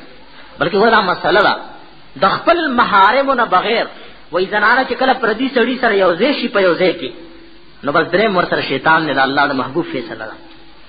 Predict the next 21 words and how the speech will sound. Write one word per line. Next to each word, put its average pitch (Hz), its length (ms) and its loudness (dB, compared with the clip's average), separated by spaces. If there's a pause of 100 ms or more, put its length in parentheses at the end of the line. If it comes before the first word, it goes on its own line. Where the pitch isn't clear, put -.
(380)
او 160 100 4
دا 285 80 4
علماء 247 400 2
لیکلي 254 280 -2
چې 247 80 -2
ګڼې 311 280 2
زنانه 254 320 4
یې 254 140 -2
که 240 60 0
یو 240 140 2
زنانه 170 360 -2
یې، 147 80 -6 (260)
خو 185 80 0
چې 190 100 0
کله 285 220 4
په 269 100 0
یو 247 140 4
ځای 277 220 2
کې 262 40 -2
راجمع 226 540 2
شوي 247 420 -2